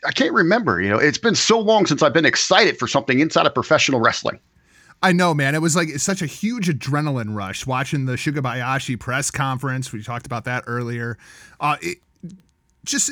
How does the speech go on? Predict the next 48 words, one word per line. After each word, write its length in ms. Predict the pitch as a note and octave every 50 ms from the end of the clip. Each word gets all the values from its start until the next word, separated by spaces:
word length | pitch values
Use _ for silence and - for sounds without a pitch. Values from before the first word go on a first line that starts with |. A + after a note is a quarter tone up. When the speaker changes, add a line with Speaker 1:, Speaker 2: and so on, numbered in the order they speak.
| D4 C4
Speaker 2:
it 40 | B3+
was 140 | C#4+ C4+
stupid. 600 | - - - - F4 F4+ - - E3 A2 E2+ - - _ -
I'm 100 | B3 D4+
watching 320 | E4+ F4 D#4+ - D4 D#4+ D#4
a 80 | A#3+
press 340 | - - - E4 F4 E4 -
conference 540 | - - C4 G3+ D#3 B2+ C#3 A#2+ A#2+ - F3+
and 80 | F#3+
I'm 140 | G3 F#3+ G3
like, 260 | F#3 F#3+ G#3+ G#3 - - -
I'm 140 | G#3+ A3 F#3+
just 260 | - A#3 F#3+ - -
pumped. 540 | - - C#4+ G4+ A4 - B2 - - - - _ _ _ _ _ _ _ _ _ _ -
I 40 |
was 160 | A3+ A3 A3+ -
so 480 | - - - - - E4 F4+ F#4 F4
pumped. 560 | - - F3 D3+ A2+ F#2+ F2+ - - - - _ _ _ _ _ _ _ _ _ _ _ _ _ _ _ _ _ _ _ _ -
Part 180 | - G#3+ G3+ -
of 100 | D3 C#3
me, 120 | C3+ - - - _ - -
'cause 380 | E3+ E3+ E3 D3+ C#3+ - - _ _ _ _ _ _
I 120 | - C3+ C#3+
get, 380 | D#3+ D#3+ F3+ F3+ E3 - _ -
get 120 | G3+ F#3+
to 80 | G3 D#3+
finally 320 | - G3+ G3+ F#3+ F3+ E3
do 160 | D3 F#3+ G3
this 140 | F3 D#3 C#3
show. 260 | - - A3 A#3+ C#3+
I 100 | G2 G#2
think 200 | - D#3 D3+ D#3
I've 120 | C3+ B2+ C#3+
written 260 | F#3 - C3 C3+ C3
this 180 | B2+ B2 -
premiere 400 | - - D3+ C3+ C#3 D#3+ F3+ E3+
show 320 | C3 - - F#3 G3 C#3+ A#2+
of 100 | A2 A#2+
Destino, 500 | A#2+ A#2 - - - C#3+ E3+ E3+ C3 A2
like, 220 | G2+ G#2+ A2 -
three 180 | - D3 D#3 D3+
or 60 | C#3+
four 220 | C3 - C#3 C3
times. 400 | C3 - D3 - G3+ C#3+ C3 A#2+
And 100 | A#2+ A#2
it 60 | A#2 A#2
was 120 | C3 A#2+
like, 280 | C#3 C#3 C3+ C3+ -